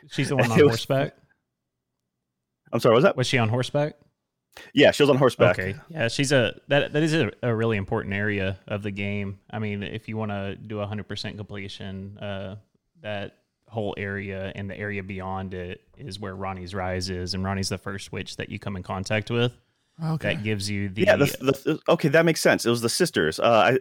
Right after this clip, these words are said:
Speaker 2: I, I, I just entered that area and I said, like, "Three sisters" or something like that. And
Speaker 1: Exactly.
Speaker 2: I was wondering if it had anything relation to do with the witch in the beginning.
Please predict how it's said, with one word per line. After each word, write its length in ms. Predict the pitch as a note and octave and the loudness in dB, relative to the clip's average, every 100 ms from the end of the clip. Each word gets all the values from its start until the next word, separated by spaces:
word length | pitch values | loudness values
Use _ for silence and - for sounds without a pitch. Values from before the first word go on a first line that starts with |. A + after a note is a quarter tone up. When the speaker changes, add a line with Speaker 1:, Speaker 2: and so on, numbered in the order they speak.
| F2+ | 4
Speaker 2:
I, 160 | A#2 A#2 | 6 6
I, 60 | - | 4
I 60 | |
just 200 | B2+ C#3+ - | 2 2 2
entered 280 | C3 D3+ | 2 4
that 140 | B2 A2+ | 6 8
area 220 | A#2 A#2 | 8 6
and 100 | G#2 | 6
I 40 | |
said, 160 | G2 G2+ | 2 0
like, 140 | F#2+ | 0
"Three 180 | - D#3+ | 2 0
sisters" 440 | D#3+ D3+ - A2 G2+ | 2 0 0 -2 -2
or 80 | |
something 320 | G#2 G2+ F#2 F2+ | -2 -4 -2 -2
like 200 | F2 - | -2 2
that. 260 | E2+ - | 2 4
And 340 | F2+ F#2 F2+ F#2 | 4 4 2 0
Speaker 1:
Exactly. 240 | G2 A2 | -6 -4
Speaker 2:
I 100 | - | 2
was 140 | A2 A2 | 4 4
wondering 320 | A#2+ B2+ A2 | 0 2 2
if 100 | G2+ | 0
it 40 | |
had 140 | G#2+ F#2+ | 0 2
anything 320 | G2 G2 F#2 | 0 -2 -2
relation 380 | G2+ G2 F#2 F#2 | 2 2 2 -6
to 80 | G2 | -4
do 160 | F2+ | -2
with 120 | F2 | -2
the 60 | F2+ | -2
witch 220 | E2+ - | -2 -2
in 60 | F2+ | -6
the 40 | |
beginning. 380 | E2 E2 D#2 | -6 -6 -6